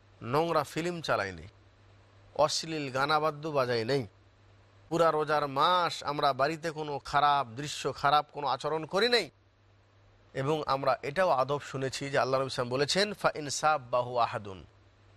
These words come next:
রোজার মাসে কারোর সঙ্গে ঝগড়া করা যায় না, গালিগালাজ করা যায় না, কাউকে জুলুম করা যায় না।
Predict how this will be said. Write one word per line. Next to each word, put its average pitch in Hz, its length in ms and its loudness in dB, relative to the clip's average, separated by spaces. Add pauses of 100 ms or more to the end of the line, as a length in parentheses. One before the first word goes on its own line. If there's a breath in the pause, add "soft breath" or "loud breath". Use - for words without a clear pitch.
(580)
রোজার 127 380 2
মাসে 147 380 -8
কারোর 151 180 -2
সঙ্গে 147 220 -10
ঝগড়া 127 340 -2
করা 104 220 -2
যায় 87 180 -10
না, - 140 -16 (960)
গালিগালাজ 143 560 2
করা 123 200 0
যায় 98 200 -6
না, 76 160 -14 (720)
কাউকে 170 520 0 (880)
জুলুম 214 340 0
করা 156 240 2
যায় 117 220 0
না। 82 120 -12